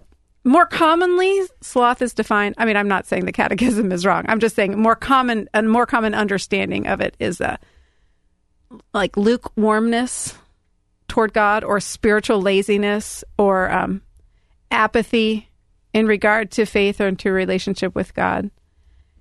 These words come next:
Uh, I don't know. What are your experiences with sloth? Like, what,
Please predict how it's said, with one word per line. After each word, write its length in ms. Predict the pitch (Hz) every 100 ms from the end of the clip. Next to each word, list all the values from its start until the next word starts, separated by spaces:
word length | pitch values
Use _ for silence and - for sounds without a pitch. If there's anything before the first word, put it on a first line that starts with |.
| _ _
Uh, 420 | - 208 180 185 - _ _ _ _ _ _ _ _ _ _ _ _ _ _ _ _ 247
I 100 | 262
don't 120 | 233
know. 140 | 190
What 160 | 190 247
are 40 |
your 180 | 262 233
experiences 680 | 220 - 214 208 - 190 208
with 180 | 185
sloth? 400 | - 190 190 190
Like, 280 | 226 214 -
what, 580 | 202 233 233 - -